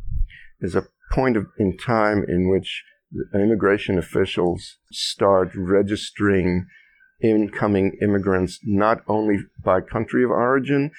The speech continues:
but by their ethnic stock. In other words, what,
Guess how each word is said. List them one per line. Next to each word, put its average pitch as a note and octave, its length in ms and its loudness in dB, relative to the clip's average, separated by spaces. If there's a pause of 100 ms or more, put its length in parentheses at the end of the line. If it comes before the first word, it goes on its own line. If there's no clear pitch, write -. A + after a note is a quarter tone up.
(320)
but F#2+ 220 -2
by G2+ 180 2
their F#2 260 0
ethnic A2 380 -2
stock. - 580 -2 (440)
In F2+ 80 -6
other F2+ 120 -4
words, F#2 280 2
what, G2+ 300 2